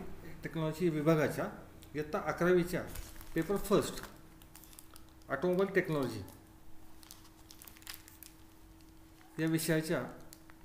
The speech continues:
प्रकरण क्रमांक सहा lubrication सिस्टीममध्ये आपलं सगळ्यांचं स्वागत करतो. मित्रांनो, आपण पहिल्या दोन व्हिडिओमध्ये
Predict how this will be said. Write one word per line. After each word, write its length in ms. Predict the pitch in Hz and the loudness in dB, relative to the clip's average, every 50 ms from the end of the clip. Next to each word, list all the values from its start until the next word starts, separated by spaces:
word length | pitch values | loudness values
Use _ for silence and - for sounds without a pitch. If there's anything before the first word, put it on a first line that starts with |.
| - - | -10 -8
प्रकरण 280 | 156 151 - 175 180 | -6 -2 -2 0 0
क्रमांक 380 | 180 185 180 180 180 180 180 185 | 0 0 0 2 2 0 0 -2
सहा 460 | - - - 165 147 147 120 - - - - - - - - - - - - - - - - - - - - - - - - - - - - - - - - - - - - - - - - - - - - - - - - - - - - - - - - - - - - - - - - - - - - - - - - - - - 143 | -4 0 0 2 2 4 2 0 -2 -8 -14 -16 -18 -20 -20 -20 -20 -20 -20 -20 -20 -16 -14 -14 -14 -12 -14 -14 -14 -16 -16 -16 -10 -10 -10 -8 -10 -12 -10 -12 -12 -12 -14 -14 -14 -12 -12 -12 -12 -12 -12 -12 -12 -12 -12 -14 -16 -16 -16 -16 -16 -14 -14 -14 -14 -14 -14 -14 -14 -14 -14 -14 -16 -16 -14 -14 -12 -8 -8 -8 -8 -6 -4
lubrication 480 | 151 151 175 185 180 185 185 - 190 | 2 4 6 6 6 6 2 2 0
सिस्टीममध्ये 1120 | 170 - 170 160 - - 165 131 113 113 113 - - - - - - - - 147 151 165 151 | 0 0 -2 -2 -2 0 0 -2 -2 -4 -8 -12 -12 -14 -14 -12 -12 -10 -6 -4 0 2 2
आपलं 180 | 135 139 147 139 | 0 0 -2 -6
सगळ्यांचं 340 | - 156 143 139 127 - | -4 -2 -2 -2 -2 -2
स्वागत 280 | - - 143 131 135 127 - - | -2 0 0 2 2 0 -2 -2
करतो. 300 | 135 - - 208 226 - - - - - - - - - - - - - - - - - - - | -4 0 0 0 0 -2 -6 -12 -12 -12 -14 -14 -14 -14 -14 -14 -14 -16 -16 -14 -14 -10 -2 0
मित्रांनो, 320 | 175 180 240 254 240 233 | 2 4 4 4 4 4
आपण 200 | 202 180 214 202 | 4 4 4 4
पहिल्या 240 | 202 214 190 202 208 | 6 8 8 8 8
दोन 180 | 202 208 214 | 8 8 8
व्हिडिओमध्ये 580 | 214 202 185 196 196 185 180 165 170 139 139 139 | 8 10 10 10 10 10 8 6 6 4 4 0